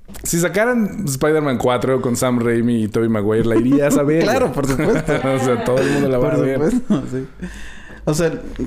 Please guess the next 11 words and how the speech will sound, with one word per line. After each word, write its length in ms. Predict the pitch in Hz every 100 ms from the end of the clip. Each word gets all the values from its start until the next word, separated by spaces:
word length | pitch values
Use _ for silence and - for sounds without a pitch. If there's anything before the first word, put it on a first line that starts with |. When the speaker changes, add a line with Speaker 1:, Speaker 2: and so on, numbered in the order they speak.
| - - - - -
Speaker 2:
con 160 | 147 147
Spider-Man 560 | 143 160 165 160 143 131
este, 240 | 131 135
el 80 | 123
anterior, 420 | 113 113 120 143 - -
sí 140 | - 131
era 80 | 120
así 160 | 120
como 240 | 120 113 107
de 120 | 110
ya, 300 | 117 120